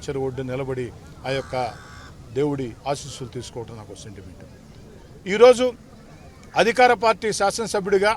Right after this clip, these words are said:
నెల్లూరు రూరల్ ప్రజల దయతో ఏదైతే రాష్ట్ర ముఖ్యమంత్రి చంద్రబాబు నాయుడు గారు ఆశీర్వదించి తెలుగుదేశం పార్టీ అభ్యర్థిగా అవకాశం కల్పిస్తే, ఈరోజు మూడోసారి నేను ఎమ్మెల్యేగా పోటీ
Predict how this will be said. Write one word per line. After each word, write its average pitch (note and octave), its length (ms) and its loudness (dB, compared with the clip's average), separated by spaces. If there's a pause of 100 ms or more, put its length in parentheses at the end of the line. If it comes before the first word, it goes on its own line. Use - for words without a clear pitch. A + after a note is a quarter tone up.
(760)
నెల్లూరు G#3+ 380 6
రూరల్ G#3 340 2
ప్రజల F#3 260 2 (840)
దయతో F#3 340 4 (920)
ఏదైతే F#3 380 4 (960)
రాష్ట్ర F#3+ 340 6
ముఖ్యమంత్రి F3+ 500 0 (300)
చంద్రబాబు E3+ 420 2
నాయుడు D#3 240 2
గారు D#3 180 2 (380)
ఆశీర్వదించి D3+ 600 -2 (460)
తెలుగుదేశం D#3+ 560 -2
పార్టీ C#3+ 240 -4
అభ్యర్థిగా C3 460 -6 (560)
అవకాశం C#3+ 460 -4
కల్పిస్తే, C3 420 -10 (800)
ఈరోజు D#3+ 280 0 (120)
మూడోసారి D#3+ 520 0 (220)
నేను C3+ 180 -4
ఎమ్మెల్యేగా C#3+ 460 -2
పోటీ B2+ 200 -6